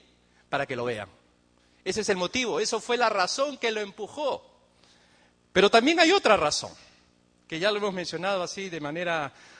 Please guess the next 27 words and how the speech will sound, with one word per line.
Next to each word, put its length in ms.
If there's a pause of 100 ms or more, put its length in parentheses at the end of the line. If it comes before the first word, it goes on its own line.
(180)
por 140
allí 420
suelta. 560 (640)
La 180
otra 260
razón 680
las 200
muestra 540 (300)
el 160
otro 220
personaje 640
de 100
la 220
parábola, 480 (1000)
llamado 580
el 140
publicano, 680
o 200
como 180
aparece 360
en 40
otras 220
versiones, 500
el 80
recaudador 560
de 60
impuestos. 680